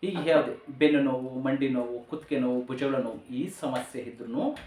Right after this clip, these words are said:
ನಿಮಗೆ ಸ್ಟೆರಾಯ್ಡ್ ಇಂಜೆಕ್ಷನ್ ಆಗಲಿ ಅಥವಾ ಪೇನ್ ಕಿಲ್ಲರ್ ಟ್ಯಾಬ್ಲೆಟ್ ಆಗಲಿ ಅಲ್ಲಿ ಇಲ್ಲಿ ಎಲ್ಲೆಲ್ಲೋ ಸುತ್ಕೊಂಡು ದಯವಿಟ್ಟು ಹೋಗಬೇಡಿ,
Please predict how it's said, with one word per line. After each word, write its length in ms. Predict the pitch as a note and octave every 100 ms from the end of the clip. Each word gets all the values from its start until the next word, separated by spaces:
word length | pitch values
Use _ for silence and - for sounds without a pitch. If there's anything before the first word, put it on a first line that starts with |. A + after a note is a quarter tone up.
| - - _ -
ನಿಮಗೆ 300 | C#3 C3 A#2+
ಸ್ಟೆರಾಯ್ಡ್ 500 | - C#3+ C3+ B2+ B2
ಇಂಜೆಕ್ಷನ್ 540 | A#2+ B2 B2 C3 A#2+
ಆಗಲಿ 380 | A#2+ A#2 A#2+ A#2+
ಅಥವಾ 180 | A#2 C3+
ಪೇನ್ 320 | - B2+ B2+
ಕಿಲ್ಲರ್ 260 | B2+ B2+ B2+
ಟ್ಯಾಬ್ಲೆಟ್ 380 | A#2+ A#2 A#2+
ಆಗಲಿ 300 | A#2 A2+ A#2
ಅಲ್ಲಿ 340 | A#2+ B2 B2+ B2+
ಇಲ್ಲಿ 320 | B2+ B2 B2
ಎಲ್ಲೆಲ್ಲೋ 360 | A#2 B2+ C3 B2+
ಸುತ್ಕೊಂಡು 480 | - - C3 B2
ದಯವಿಟ್ಟು 360 | A#2 C#3+ D3 G3
ಹೋಗಬೇಡಿ, 480 | D3 - - A3